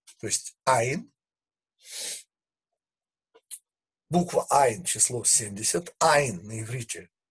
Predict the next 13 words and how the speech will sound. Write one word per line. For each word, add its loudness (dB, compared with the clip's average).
означает 2
«глаз», 6
но, 10
и -8
как 2
это -6
бывает 6
в -4
иврите, -4
не -4
единожды, -6
много -8
раз, 0